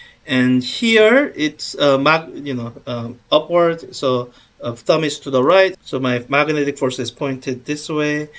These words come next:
Uh, the lower segment, again, uh, the finger in the direction of L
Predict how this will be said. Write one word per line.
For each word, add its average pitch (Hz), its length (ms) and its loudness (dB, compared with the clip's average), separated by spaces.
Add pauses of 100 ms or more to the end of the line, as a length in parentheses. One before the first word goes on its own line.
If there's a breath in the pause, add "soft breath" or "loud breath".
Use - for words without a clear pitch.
(340 loud breath)
Uh, 127 280 0
the 127 300 4
lower 185 380 6
segment, 175 880 0 (140)
again, 135 580 0
uh, 127 200 -2 (240)
the 120 140 0
finger 180 360 2
in 160 100 -2
the 151 100 0
direction 139 360 -2
of 131 180 -4
L 185 440 2